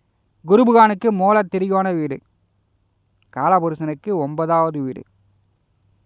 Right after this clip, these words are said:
கேது பகவானுடைய மூல நட்சத்திரம் நான்கு பாதமும், சுக்கிர பகவானுடைய போராட நட்சத்திரம் நான்கு பாதமும், சூரிய பகவானுடைய உத்திராட நட்சத்திரம் ஒன்றாம் பாதமும், மூன்று நட்சத்திரங்களின் ஒன்பது பாதங்களை கொண்டது தனுசு ராசி.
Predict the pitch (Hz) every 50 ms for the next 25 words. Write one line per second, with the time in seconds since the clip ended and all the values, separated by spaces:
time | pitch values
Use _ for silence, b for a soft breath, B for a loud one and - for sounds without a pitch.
0 | _ _ _ _ _ _ _ _ _ _ - 202 214 247 247 233 220 240 233 226
1 | 214 208 196 214 214 196 175 180 202 208 202 196 190 175 175 180 170 175 175 175
2 | 165 156 165 170 165 170 160 160 156 143 143 147 160 185 196 - _ _ _ _
3 | _ _ _ _ _ _ _ _ _ _ _ _ _ _ _ _ - 180 - 247
4 | 240 233 214 214 214 202 202 196 196 208 202 185 - 170 180 190 202 190 190 190
5 | 185 175 170 156 160 156 160 160 156 147 143 156 160 160 160 156 151 143 139 139
6 | 139 160 190 214 - _ _ _ _ _ _ _ _ _ _ _ _ 202 214 233
7 | 240 233 220 196 190 185 185 180 170 180 196 190 170 156 - 190 185 185 185 185
8 | 180 170 160 147 139 151 156 185 180 160 143 147 143 165 165 160 151 143 139 135
9 | 135 135 175 214 214 - _ _ _ _ _ _ _ _ - 143 156 185 196 185
10 | 175 165 165 165 156 185 180 170 170 165 156 160 170 190 190 180 151 147 156 165
11 | 170 160 151 147 151 156 156 151 151 143 135 - 131 123 123 127 160 214 - _
12 | _ _ _ _ _ _ _ - 135 131 135 151 160 151 _ 180 170 147 131 120
13 | 117 - _ -